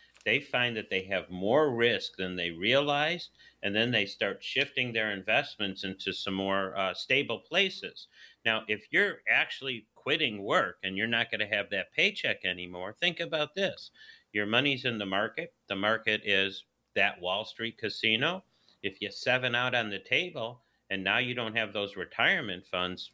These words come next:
oh my God, you're gonna be in trouble. So you need a plan to adjust to where you are in life. Now, how much risk should you have at your age?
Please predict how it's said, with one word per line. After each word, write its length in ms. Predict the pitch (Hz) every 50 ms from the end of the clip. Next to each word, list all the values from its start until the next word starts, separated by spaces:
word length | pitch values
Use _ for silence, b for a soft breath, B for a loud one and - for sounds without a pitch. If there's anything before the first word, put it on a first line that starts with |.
| _ -
oh 180 | 104 117 104
my 220 | 95 87 78 78 - _ -
God, 300 | 104 107 98 90 80 -
you're 220 | - 101 120 147 139
gonna 220 | 127 127 110 104
be 200 | - - 101 95
in 140 | 92 92 92
trouble. 480 | - - 135 147 143 - 98 90 - b b b b b -
So 140 | - - 127
you 180 | 117 113 113 110
need 480 | 110 110 117 131 170 214 226 233 220
a 60 | 208
plan 680 | 156 - - - 180 196 202 185 147 117 110 113 120 113 -
to 140 | - 113 107
adjust 460 | 101 98 - 120 127 143 143 - -
to 100 | - 127
where 220 | 101 98 117 120 123
you 240 | 117 120 117 117
are 180 | 117 113 110 110
in 160 | 104 101 107
life. 400 | 117 123 135 101 76 69 - _ b b b b b b b b
Now, 140 | 120 110 104
how 180 | - - 147 180
much 300 | 208 202 196 196 - -
risk 260 | 143 165 165 - -
should 260 | - - 156 143 135
you 160 | 139 139 135 131
have 240 | 139 135 139 131 135
at 100 | 135 113
your 200 | 127 123 120 120
age? 420 | 123 127 139 151 165 156 - -